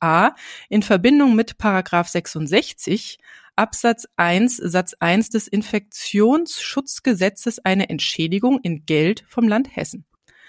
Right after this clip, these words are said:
Beantragen können Sie die Entschädigung nach Paragraph fünf Absatz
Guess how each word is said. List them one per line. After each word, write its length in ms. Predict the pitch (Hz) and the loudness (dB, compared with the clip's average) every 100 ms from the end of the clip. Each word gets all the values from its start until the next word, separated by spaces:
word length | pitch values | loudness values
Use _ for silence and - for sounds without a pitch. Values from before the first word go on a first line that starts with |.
| - _ - | -20 _ 2
Beantragen 640 | - 190 240 254 262 294 | 4 4 2 4 4 4
können 200 | 294 269 | 4 4
Sie 100 | 247 | 4
die 100 | 240 | 2
Entschädigung 720 | 233 226 - 170 180 208 226 | 0 0 0 0 2 2 2
nach 220 | 175 180 | 0 -2
Paragraph 540 | - 170 170 - - - | -4 -4 -4 -6 -8 -4
fünf 300 | 208 302 - | 0 0 0
Absatz 400 | 170 - 151 | -4 -4 -8